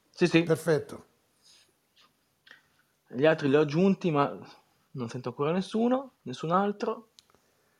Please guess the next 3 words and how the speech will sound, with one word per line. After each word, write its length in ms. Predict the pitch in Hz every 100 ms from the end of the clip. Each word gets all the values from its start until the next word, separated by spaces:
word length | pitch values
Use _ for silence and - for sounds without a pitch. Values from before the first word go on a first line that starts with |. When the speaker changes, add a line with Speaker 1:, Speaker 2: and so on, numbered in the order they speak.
| _ _ _ _ _ _ _ -
Speaker 1:
Vediamo 300 | 120 120 120
se 340 | 120 107 - _ _ _ _ _ _ _ _ _ _ _ _ _ _ _ _ _ _ _ _ _ - - _ _ - _ _ _ _ _ _ _ _ _ _ _ _ _ _ _ -
Come 300 | - -